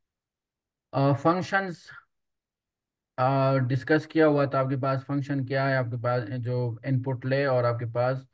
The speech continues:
उसके ऊपर ये operation हो इस box के अंदर और आपको output की कोई value दे ले। और इसकी example, for example, आप area find करते हैं ना, तो area आपके पास, जो ए आपके पास है वो output है, जो आपके पास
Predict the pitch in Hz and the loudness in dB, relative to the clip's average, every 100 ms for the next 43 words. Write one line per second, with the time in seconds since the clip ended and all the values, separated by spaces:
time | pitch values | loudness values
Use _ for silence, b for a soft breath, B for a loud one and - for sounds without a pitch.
0 | _ _ _ 131 - 123 131 131 131 120 | _ _ _ -16 -8 -4 -2 0 0 -2
1 | 135 139 135 151 147 131 - 120 127 123 | -2 -2 2 2 4 0 -6 -4 -4 -4
2 | - 123 127 135 151 - 123 120 117 - | -6 -6 -2 0 -2 -2 -2 -2 -4 -4
3 | 139 - 127 120 117 113 113 113 113 117 | -6 -2 -2 -2 -6 -6 -6 -2 0 0
4 | 113 107 107 104 123 127 139 123 151 160 | 0 -2 -4 -4 -4 -4 -4 2 4 4
5 | 156 139 139 135 151 147 147 147 170 170 | 2 2 0 4 4 4 0 -2 0 2
6 | 143 117 110 113 110 107 110 110 143 185 | 2 0 -2 -4 -6 -8 -4 0 0 -2
7 | _ _ _ _ - 131 180 180 180 165 | _ _ _ _ -8 -6 0 2 6 6
8 | 151 151 160 160 143 147 160 165 156 139 | 4 2 4 2 0 0 2 4 2 0
9 | 135 147 135 147 135 151 170 170 180 165 | -4 -2 -2 -2 0 4 2 2 -6 -2
10 | 165 147 123 135 131 156 147 151 147 151 | 0 0 -2 -4 0 -2 -2 -4 0 -2
11 | - | -4